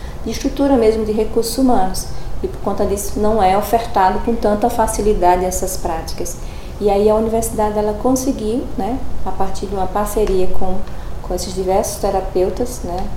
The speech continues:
de forma solidária, ofertar, é, essas práticas para que muitas outras pessoas possam conhecê-las, né, possam vivenciá-las e melhorar a sua qualidade de vida a partir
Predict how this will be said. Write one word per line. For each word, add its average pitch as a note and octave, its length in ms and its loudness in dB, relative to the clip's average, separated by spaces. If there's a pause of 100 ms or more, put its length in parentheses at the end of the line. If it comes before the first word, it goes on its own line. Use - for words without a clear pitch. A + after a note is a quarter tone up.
de F#3 60 -6
forma G3 340 -4
solidária, G3 580 -2 (400)
ofertar, A#3+ 800 0 (500)
é, F3+ 600 2 (140)
essas F3 340 -4
práticas F3+ 560 -2
para - 200 -6
que - 160 -8
muitas F#3 420 -4
outras F#3+ 220 -4
pessoas F#3 380 -4
possam G3 440 -2
conhecê-las, G3 840 -6
né, G#3 260 0 (440)
possam F3+ 280 -2
vivenciá-las F#3 920 0
e A3 40 -4
melhorar G#3 600 2
a A3 40 -2
sua G#3+ 200 -4
qualidade F#3+ 600 0
de F#3+ 60 -2
vida G3 340 0 (400)
a F#3+ 80 0
partir G3 760 0